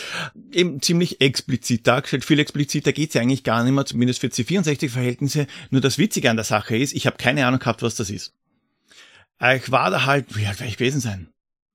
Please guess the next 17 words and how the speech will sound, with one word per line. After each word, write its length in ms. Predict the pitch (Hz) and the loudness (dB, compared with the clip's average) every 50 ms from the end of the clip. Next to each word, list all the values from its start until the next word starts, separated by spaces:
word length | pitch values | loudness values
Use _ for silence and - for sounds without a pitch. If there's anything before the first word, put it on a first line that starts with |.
| _ _ | _ _
Acht? 540 | - - - 165 - - - - - - _ _ _ _ _ _ _ | -6 -2 -2 -2 -2 -4 -8 -12 -18 -20 _ _ _ _ _ _ _
Neun? 580 | - 110 107 107 107 113 139 208 233 277 277 226 - _ _ _ _ _ _ _ _ _ _ _ | -4 -4 -2 0 0 2 2 4 2 2 0 -4 -10 _ _ _ _ _ _ _ _ _ _ _
Zehn? 360 | - 127 139 185 269 381 262 - _ _ _ | -4 -2 0 0 0 -2 -4 -6 _ _ _
Keine 280 | - 147 147 156 151 143 | -2 0 0 2 2 2
Ahnung. 220 | 165 233 - 131 - - - - - - - - - - | 2 2 0 -2 -4 -6 -10 -12 -12 -12 -14 -16 -16 -2
Also, 640 | - 139 147 156 156 143 147 147 131 120 120 - - _ _ _ _ _ _ _ _ _ _ _ _ _ _ _ - - - _ | 2 2 4 4 2 0 -2 -6 -8 -10 -12 -16 -20 _ _ _ _ _ _ _ _ _ _ _ _ _ _ _ -20 -20 -12 _
ich, 180 | - 131 - - - - | -2 0 0 0 0 -2
ich, 280 | 127 - - - - _ - - - - | -4 -6 -6 -12 -20 _ -20 -20 -20 -20
ich 220 | 214 202 165 - - | -12 -10 -8 0 2
habe 300 | 113 120 123 131 131 - | 2 4 4 2 0 0
nicht 380 | - 123 131 180 220 - - - | 0 2 2 4 2 0 -2 -2
gewusst, 520 | - 123 123 147 170 - - - - 107 | -2 0 2 2 2 0 -2 -4 -2 0
was, 280 | 107 120 127 127 - - | 2 2 2 2 -2 -6
dass 340 | 131 117 139 131 - - - | -2 0 2 2 0 0 2
das 220 | 139 131 - 156 | 2 2 4 2
am 100 | 139 127 | 0 2
Bildschirm 560 | - 196 180 - - 131 131 139 143 135 135 | 0 -2 -2 0 2 2 4 4 2 0 -2